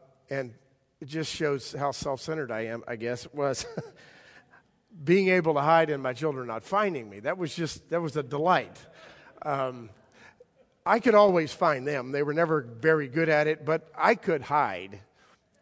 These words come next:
And you know one of the things I did when I hid that I liked the most? I hid right out in the open, right? In the most obvious of places,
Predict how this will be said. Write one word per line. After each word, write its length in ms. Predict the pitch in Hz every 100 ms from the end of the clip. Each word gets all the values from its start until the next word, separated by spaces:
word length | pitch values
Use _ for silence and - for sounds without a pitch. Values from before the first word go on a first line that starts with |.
| _ _
And 300 | 165 170 160 -
you 140 | 170
know 140 | 254 240
one 180 | 214
of 140 | 208 180
the 80 | 175
things 500 | 185 170 170 151 147
I 200 | 151 147
did 240 | 135 156
when 140 | 143 143
I 100 | 123
hid 340 | 135 147 147
that 120 | 127
I 100 | 120
liked 320 | 123 131 139 131
the 60 |
most? 460 | 123 127 160 - _ _ _ _ _ _ _ _ _ _ _ _ -
I 160 | 156
hid 420 | 135 196 220 196 -
right 280 | 135 170 208
out 220 | 202 190
in 160 | 165 147
the 180 | 143 -
open, 420 | 147 147 101 - - _ _ _ _ _ _ _ _ _ -
right? 280 | 143 175 - - - -
In 120 | 175
the 80 | 180
most 320 | 196 196 -
obvious 640 | 151 190 208 208 202 - -
of 200 | 156 131
places, 840 | - 165 165 - 101 - - -